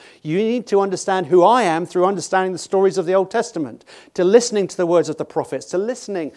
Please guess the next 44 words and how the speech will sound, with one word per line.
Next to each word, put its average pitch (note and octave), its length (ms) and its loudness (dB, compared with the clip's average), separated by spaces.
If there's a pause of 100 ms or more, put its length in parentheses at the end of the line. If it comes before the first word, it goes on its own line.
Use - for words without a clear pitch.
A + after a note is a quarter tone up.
(180)
to F3 120 -10
the D3+ 100 -6
narrative. C3+ 680 -10 (240)
But D#3+ 140 -2
every C#4 280 -2
sentence G#3+ 500 -6
points - 360 -8
to E3+ 120 -10
me. D#3+ 460 -6 (220)
You F#3 100 -12
can't A#3+ 320 -4
discard G#3 520 0
it, D3+ 120 -2
but F3+ 120 -6
neither G3+ 800 0 (300)
can F#3+ 140 -4
you F3+ 100 0
read A3+ 200 -2
the F#3+ 100 -2
Old E3+ 160 -4
Testament F#3+ 360 -8
in F3 100 -8
the E3+ 60 -6
same G#3 320 -4
way G3 280 -2 (160)
as E3+ 100 -4
if A3 140 2
I G#3+ 100 0
hadn't B3 300 -2
come. A2+ 320 -14 (1600)
All A#3 200 6
of B3+ 80 0
the B3+ 80 0
clean B3 400 2
laws, C3+ 300 2
they G3 120 4
don't G#3+ 180 0
apply A#3 600 -2
anymore D#3+ 360 -4
because D#3 300 -10
I F#3 160 -4
am F#3 80 -8
your F3 140 -8
cleanliness," D#3+ 880 -14